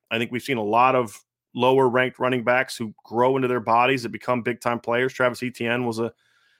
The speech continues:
believe, a three-star recruit by Rivals. And, and if you have the kind of <laughs> offensive line that Notre Dame recruits, you can get, I mean, give me a Kyren Williams every year.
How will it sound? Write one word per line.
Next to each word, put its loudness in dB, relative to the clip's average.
believe, 0
a 2
three-star 2
recruit 0
by 2
Rivals. 2
And, 0
and -2
if -2
you 2
have 0
the -2
kind 2
of -2
<laughs> -
offensive 2
line 4
that 0
Notre 2
Dame 2
recruits, -2
you -6
can -10
get, 0
I -6
mean, -2
give 2
me 2
a 2
Kyren 2
Williams 0
every 0
year. -4